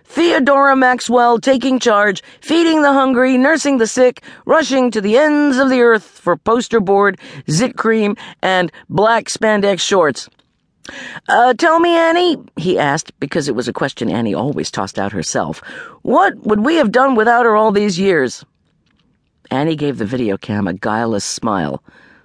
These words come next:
"I would never have become a tenured professor, and you would never have been born."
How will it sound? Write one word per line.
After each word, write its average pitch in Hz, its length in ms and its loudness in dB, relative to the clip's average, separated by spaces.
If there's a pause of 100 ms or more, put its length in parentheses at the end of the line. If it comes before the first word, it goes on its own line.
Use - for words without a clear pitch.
(580)
"I 196 60 0
would 165 180 -4
never 165 280 -2
have 151 100 -4
become 147 340 -4
a 110 60 -2
tenured 156 440 -2
professor, 131 580 -4 (600)
and 131 100 -2
you 247 540 -2
would - 180 -8
never 233 220 -2
have 208 100 -4
been 233 200 -2
born." - 420 -6